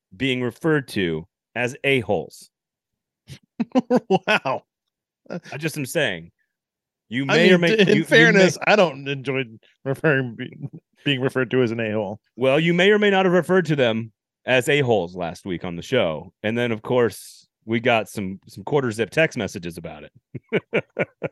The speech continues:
Speaker 2: Wait, I refer-, oh, uh, well.
Speaker 1: Yeah, yeah, yeah, yeah,
Speaker 2: Yeah, yeah, yeah.
Speaker 1: <laughs>
Speaker 2: Sorry about that.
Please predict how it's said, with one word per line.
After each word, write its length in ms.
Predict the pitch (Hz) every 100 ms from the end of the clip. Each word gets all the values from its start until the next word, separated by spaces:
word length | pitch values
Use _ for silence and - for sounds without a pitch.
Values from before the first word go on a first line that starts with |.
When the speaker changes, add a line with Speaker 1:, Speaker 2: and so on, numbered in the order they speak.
| _ - -
Speaker 2:
Wait, 140 | 170
I 60 | 143
refer-, 360 | 202 196 208 196
oh, 320 | 170 135 120
uh, 240 | 131 120 - -
well. 160 | 131
Speaker 1:
Yeah, 200 | 127 151
yeah, 160 | 165 156
yeah, 180 | 135 92 -
yeah, 140 | 98
Speaker 2:
Yeah, 520 | 160 170 165 151 120 101 _ 254
yeah, 80 | - - _ _ 214 - _ _ -
yeah. 60 | - _
Speaker 1:
<laughs> 320 | 135 _ - -
Speaker 2:
Sorry 140 | 190
about 180 | 156 139
that. 220 | 139 131